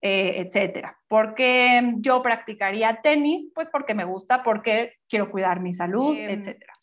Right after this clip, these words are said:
Speaker 1: L-, la diferencia entre, bueno, nosotros, cuando nosotros ta-, hacemos un en-, en-, l-,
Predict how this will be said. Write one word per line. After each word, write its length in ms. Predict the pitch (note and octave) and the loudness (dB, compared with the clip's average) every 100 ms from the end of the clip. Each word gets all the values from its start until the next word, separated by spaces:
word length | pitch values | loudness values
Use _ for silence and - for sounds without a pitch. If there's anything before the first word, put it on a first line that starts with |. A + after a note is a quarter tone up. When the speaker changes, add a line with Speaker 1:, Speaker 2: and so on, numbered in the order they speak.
| _ _ | _ _
Speaker 1:
L-, 300 | B3+ C4 B3+ | -2 -2 -2
la 260 | A#3+ B3 B3 | 0 6 6
diferencia 680 | B3 B3 B3+ C#4+ D4+ D#4 D4+ F4 - - _ _ _ | 6 2 2 4 4 4 6 4 0 -16 _ _ _
entre, 480 | A3+ A3+ A3 G#3+ G#3 - | -2 0 0 0 0 -4
bueno, 380 | G#3 A3+ A3 G3 A3 | -2 2 2 0 0
nosotros, 760 | A#3 A#3 A#3 C#4 D#4 D#4+ - _ _ _ | 0 0 0 0 0 -2 -4 _ _ _
cuando 300 | - G#3+ A3 | 2 2 4
nosotros 480 | A3+ A3+ C#4+ E4 E4+ | -2 -2 -2 -2 0
ta-, 120 | A#3 | 2
hacemos 440 | G#3+ A3+ A#3+ B3+ B3+ _ _ _ _ _ _ - | 2 2 2 0 -4 _ _ _ _ _ _ -4
un 220 | B3+ C4 | 0 2
en-, 220 | C4 C4 | 2 0
en-, 420 | - A#3+ A#3+ B3 - | 2 4 2 0 -4
l-, 560 | A#3 B3 A#3+ A#3 A#3 | 0 4 6 6 4